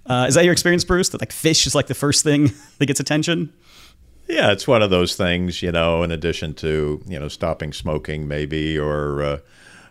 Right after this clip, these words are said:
Speaker 2: uh, there are a number of questions, but they certainly always come back to the fish.
Speaker 1: And cheese, cheese is a popular one. They, I think we asked about pretty quickly.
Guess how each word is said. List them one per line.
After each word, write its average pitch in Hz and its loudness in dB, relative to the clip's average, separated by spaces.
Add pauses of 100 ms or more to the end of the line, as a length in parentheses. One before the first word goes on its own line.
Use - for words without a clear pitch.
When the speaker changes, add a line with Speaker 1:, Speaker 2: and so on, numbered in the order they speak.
(140)
Speaker 2:
uh, 73 -2 (360)
there - -6
are 90 2
a 92 2
number 92 2
of 78 -4
questions, 80 0
but 78 -4
they 92 0
certainly 80 -4
always 78 0
come 69 -8
back 65 -8
to 69 -10
the 67 -10
fish. - -14 (2250)
Speaker 1:
And 151 2
cheese, 127 2
cheese 107 -4
is 113 -4
a 110 -8
popular 98 -6
one. 101 -6
They, 104 -8
I 107 -8
think 104 -8
we 107 -4
asked 107 -6
about 101 -6
pretty 101 -4
quickly. 104 -8